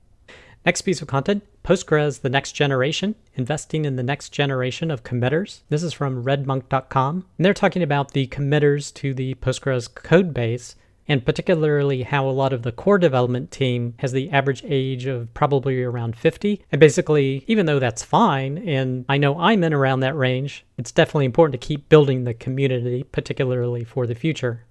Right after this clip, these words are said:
And I just thought it was pretty interesting, this discussion on the community's status and things to potentially improve about it. So you can check out this blog post if you're interested in that. Next piece of content,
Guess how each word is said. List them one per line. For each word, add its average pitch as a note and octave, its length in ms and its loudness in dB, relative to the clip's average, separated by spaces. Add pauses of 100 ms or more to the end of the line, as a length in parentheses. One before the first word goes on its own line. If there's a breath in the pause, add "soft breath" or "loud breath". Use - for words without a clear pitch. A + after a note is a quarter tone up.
And F#3 220 -2
I F3+ 100 -2
just E3+ 200 -2
thought E3 180 2
it E3 60 -2
was C#3+ 160 -2
pretty D3+ 340 2
interesting, C3 640 -2
this B2 140 -8
discussion C3 540 -6
on B2+ 200 -6
the B2 140 -6
community's B2 680 -6
status C#3 480 -2
and B2+ 140 -2
things C3 300 -2
to B2+ 300 -4
potentially C3 720 -4
improve D3 320 0
about A#2 240 -2
it. C#3+ 220 -10
So - 160 -4
you A#2+ 80 -2
can B2 100 -8
check A#2+ 220 -8
out A#2+ 100 -6
this - 160 -6
blog A#2+ 280 -4
post - 280 -10
if A2+ 140 -12
you're A#2+ 100 -4
interested A#2+ 600 -8
in A#2+ 100 -8
that. C#3 180 -8 (720 loud breath)
Next - 180 -6
piece D#3 200 -6
of D3 80 -4
content, G3+ 340 0